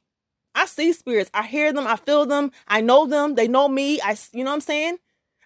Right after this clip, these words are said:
I don't have time to be playing around. I don't even knock on people's doors I don't fucking know, yo. Like, I'm, I'm not gonna be like, "Hi, yes, um, I'm, can, can I have that? Can you, can you give me this and I give you that?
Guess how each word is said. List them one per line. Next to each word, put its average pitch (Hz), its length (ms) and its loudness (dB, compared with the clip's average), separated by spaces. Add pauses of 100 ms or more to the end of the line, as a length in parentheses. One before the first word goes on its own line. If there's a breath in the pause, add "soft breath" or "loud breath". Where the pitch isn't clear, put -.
I 247 120 2
don't 285 260 0
have 247 280 -4
time 247 400 -4
to 220 100 -12
be 220 80 -8
playing 233 300 -4
around. 208 380 0
I 262 60 2
don't 320 140 2
even 262 180 2
knock 247 220 0
on 269 80 -8
people's 226 260 -4
doors 226 220 2
I - 80 -2
don't 196 160 -4
fucking 170 380 -10
know, 180 260 0
yo. 165 220 -2
Like, 165 140 0
I'm, 202 180 -2 (200 loud breath)
I'm 190 60 -8
not 233 80 0
gonna 226 80 -2
be 202 80 -6
like, 185 180 0 (1120 loud breath)
"Hi, 240 360 2
yes, 202 520 2
um, 254 460 2 (520)
I'm, 247 240 -8 (500 loud breath)
can, 254 180 -2
can 285 140 -4
I 427 240 0
have 254 120 0
that? 233 320 2
Can 320 140 -2
you, 339 40 -6
can - 260 -16
you 587 140 4
give 427 140 6
me 330 100 0
this 311 200 0
and 269 120 -4
I 247 60 -4
give 233 200 -4
you 240 60 -6
that? 247 260 0